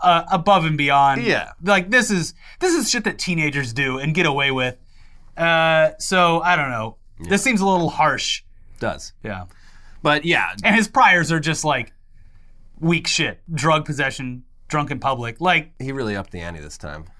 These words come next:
Speaker 1: Let this man go. It's Christmas.
Speaker 2: Yeah. But yeah, despite this not really being a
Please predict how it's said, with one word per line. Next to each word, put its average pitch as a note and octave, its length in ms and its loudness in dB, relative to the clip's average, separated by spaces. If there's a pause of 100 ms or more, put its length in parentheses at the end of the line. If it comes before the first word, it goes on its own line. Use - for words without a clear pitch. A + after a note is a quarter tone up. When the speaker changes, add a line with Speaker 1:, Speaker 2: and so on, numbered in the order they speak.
(140)
Speaker 1:
Let G3 140 0
this F#3 140 -2
man C#3+ 220 0
go. A2+ 100 -8
It's G#2+ 120 -8
Christmas. F#2 460 -6
Speaker 2:
Yeah. E2+ 300 -10 (380)
But C#3+ 100 0
yeah, C3+ 180 2
despite B2 360 -4
this A#2 160 -8
not G#2+ 160 -2
really F#2+ 180 -8
being F2+ 280 -10
a E2 160 -12